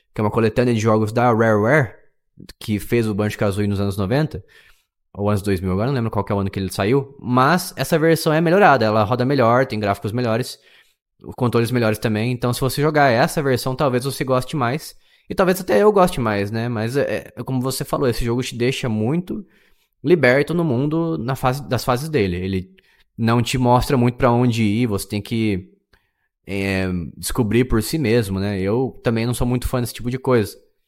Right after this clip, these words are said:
Tem que ser muito, assim, muito intuitivo onde você tem que ir pra, pra ter uma experiência bacana. Tipo, Mario sessenta e quatro. Mario sessenta e quatro é, é antigão, é ultrapassado, na minha opinião, é muito ultrapassado.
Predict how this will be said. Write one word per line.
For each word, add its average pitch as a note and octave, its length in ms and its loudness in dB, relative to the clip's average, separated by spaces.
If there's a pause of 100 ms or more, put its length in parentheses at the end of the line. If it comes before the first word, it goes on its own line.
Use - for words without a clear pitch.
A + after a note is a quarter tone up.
(560)
Tem A2+ 140 -2
que G#2+ 60 -6
ser D3+ 140 0
muito, D3 540 2
assim, A#2+ 540 -2 (760)
muito C#3 600 0
intuitivo C3 760 0
onde A#2 260 2
você A#2+ 180 0
tem A#2+ 140 -4
que A2+ 140 -6
ir B2 280 -2 (540)
pra, C3 680 0 (420)
pra A2+ 100 -4
ter A2 120 0
uma B2 100 4
experiência B2+ 440 -2
bacana. C3 420 0
Tipo, - 160 -6
Mario A#2+ 200 2
sessenta C3 160 0
e - 40 -20
quatro. G2+ 240 0
Mario G#2 140 -2
sessenta A2+ 120 -2
e - 20 -18
quatro A#2+ 260 0
é, G#2 200 -2
é - 20 -2
antigão, G#2+ 420 -2
é A2 60 0
ultrapassado, G2+ 500 -4
na G2+ 60 -6
minha F#2 80 -4
opinião, G#2 280 -4
é G2 60 -4
muito G#2+ 180 -4
ultrapassado. D#3+ 600 -2